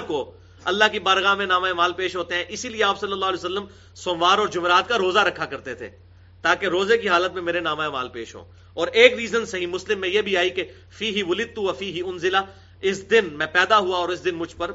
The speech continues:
پہلی وحی، یعنی قرآن کی پہلی وحی مجھ پر نازل ہوئی۔ اس کی خوشی میں آپ صلی اللہ علیہ وسلم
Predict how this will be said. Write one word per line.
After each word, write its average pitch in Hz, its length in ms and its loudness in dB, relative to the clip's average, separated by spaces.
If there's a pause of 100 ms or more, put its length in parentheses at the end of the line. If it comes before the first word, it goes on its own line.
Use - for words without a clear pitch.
پہلی 180 280 -2
وحی، 175 260 -4 (480)
یعنی 156 220 -8
قرآن 180 320 2
کی 180 120 -8
پہلی 185 260 -4
وحی 190 240 -4
مجھ 170 200 -6
پر 175 140 -8
نازل 143 340 -4
ہوئی۔ 143 200 -8 (380)
اس 214 160 -8
کی 208 100 -8
خوشی 196 300 -6
میں 190 120 -4
آپ 175 220 0
صلی 170 120 -4
اللہ 165 140 -4
علیہ 147 180 -6
وسلم 147 260 -12